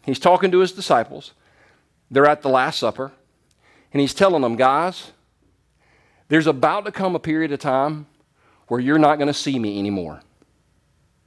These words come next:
But after that, you're gonna see me."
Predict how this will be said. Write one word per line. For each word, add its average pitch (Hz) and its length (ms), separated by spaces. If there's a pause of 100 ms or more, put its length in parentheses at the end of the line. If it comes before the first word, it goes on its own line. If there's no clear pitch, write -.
(1080)
But 123 160
after 180 340
that, 95 340 (1120)
you're 123 120
gonna 120 200
see 165 220
me." 85 220